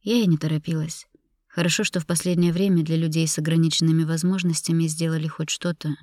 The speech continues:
чтобы возможности стали не такими ограниченными. В аэропорту Москвы меня встретили и проводили до самого самолёта. В Новосибирске должны были проводить до такси. Но и это не избавляло от огромного стресса.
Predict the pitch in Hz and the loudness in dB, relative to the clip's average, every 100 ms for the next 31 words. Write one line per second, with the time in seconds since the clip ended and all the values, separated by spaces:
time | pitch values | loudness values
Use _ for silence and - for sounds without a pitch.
0 | 147 - 147 160 160 151 160 165 156 - | -12 -6 -4 -2 0 2 2 0 -4 -4
1 | 156 - 156 156 160 160 151 156 151 151 | -8 -4 -2 2 2 0 -4 -2 -2 -2
2 | 160 156 151 - 160 156 - _ _ _ | 0 0 0 -2 -4 -4 -6 _ _ _
3 | _ _ _ _ _ _ _ _ _ _ | _ _ _ _ _ _ _ _ _ _
4 | _ - 170 202 208 226 233 226 220 - | _ -2 4 4 4 0 2 2 2 2
5 | 254 247 202 175 - 220 - 190 185 165 | 6 8 6 2 0 0 0 -2 -2 -2
6 | - 160 160 196 190 160 151 160 156 156 | 0 0 0 0 0 0 0 2 2 2
7 | 156 165 160 156 151 - - _ _ _ | 0 0 0 0 -4 -8 -16 _ _ _
8 | - 156 170 175 185 247 - - 190 185 | 0 4 4 2 0 0 0 -2 0 0
9 | 185 233 208 175 151 160 151 156 156 160 | 0 0 0 -2 0 0 0 0 -2 -4
10 | - - - - _ _ _ _ _ 196 | -4 -6 -6 -8 _ _ _ _ _ 2
11 | 208 196 208 - 165 165 151 156 160 175 | 4 4 2 2 4 4 2 0 0 0
12 | 175 160 156 151 160 160 160 156 - 165 | 0 0 -2 -2 0 2 0 -2 -4 -6
13 | 156 - | -4 -4